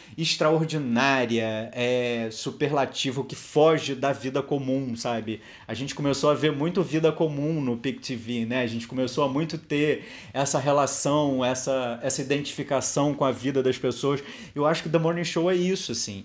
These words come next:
é o superlativo. É, pra dar um exemplo aí, é,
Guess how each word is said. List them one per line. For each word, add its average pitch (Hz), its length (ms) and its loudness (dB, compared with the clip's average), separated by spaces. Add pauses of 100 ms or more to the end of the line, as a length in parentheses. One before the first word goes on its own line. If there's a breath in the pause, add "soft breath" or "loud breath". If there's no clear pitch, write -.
é 135 180 4
o 156 200 4
superlativo. 156 1300 -2 (400 loud breath)
É, 123 300 4
pra 139 260 -2
dar 151 140 4
um 170 100 2
exemplo 135 600 2
aí, 127 580 2 (140)
é, 107 640 -4